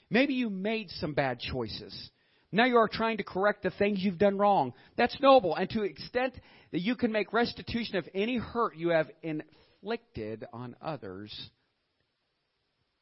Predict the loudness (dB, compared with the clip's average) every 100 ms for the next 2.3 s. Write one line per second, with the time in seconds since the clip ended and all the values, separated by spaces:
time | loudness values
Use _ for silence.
0 | _ _ _ _ -10 -10 -8 -12 -14 _
1 | _ _ -18 -14 -14 -14 -16 -12 -12 -12
2 | -16 -18 -20